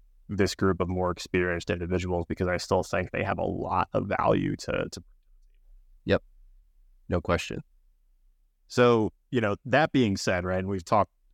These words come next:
Speaker 1: a little bit about generative design and kind of the a-, like, practical applications today,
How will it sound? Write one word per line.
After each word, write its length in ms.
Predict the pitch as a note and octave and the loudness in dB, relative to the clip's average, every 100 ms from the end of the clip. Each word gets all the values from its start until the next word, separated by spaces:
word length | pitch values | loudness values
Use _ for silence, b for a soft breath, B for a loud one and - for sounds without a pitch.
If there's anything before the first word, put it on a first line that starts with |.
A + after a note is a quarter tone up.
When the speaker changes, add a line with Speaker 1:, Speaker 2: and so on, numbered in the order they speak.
| _ _ G#2+ | _ _ -2
Speaker 1:
a 40 | |
little 200 | G#2+ G#2 | 0 2
bit 100 | G2 | 0
about 260 | F2+ F2+ E2+ | 0 0 0
generative 400 | G2+ F#2+ F#2 F2 | 0 0 -2 -4
design 560 | F2+ F2+ F2 F2+ F2+ | -2 0 0 0 -2
and 220 | F2+ F2+ - - | -4 -8 -10 -2
kind 120 | G2+ | -2
of 60 | |
the 60 | F#2+ | 0
a-, 120 | G#2+ - | -4 -4
like, 160 | G#2+ F#2 | -6 -2
practical 400 | - A2+ - G#2 | 2 2 2 0
applications 680 | F#2+ F#2 F2 G2 F2+ F#2 F2 | 2 -2 -2 0 0 -2 -6
today, 640 | - F2+ F#2+ F#2 F2+ F2 | -6 -2 2 2 0 -4